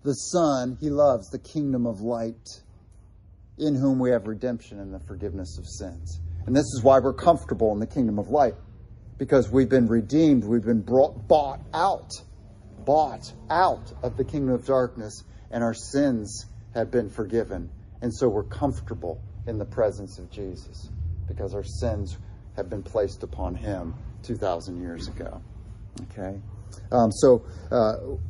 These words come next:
he's saying that Christians, having been born of God, a few things. Number one, so D one, we have begun to live by the truth.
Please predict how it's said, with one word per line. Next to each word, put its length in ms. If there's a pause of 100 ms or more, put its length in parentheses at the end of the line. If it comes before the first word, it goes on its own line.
(460)
he's 320
saying 220
that 120
Christians, 720
having 240
been 160
born 300
of 120
God, 400 (200)
a 60
few 240
things. 540
Number 220
one, 420 (640)
so 140
D 260
one, 320 (340)
we 180
have 220
begun 400
to 120
live 160
by 160
the 100
truth. 580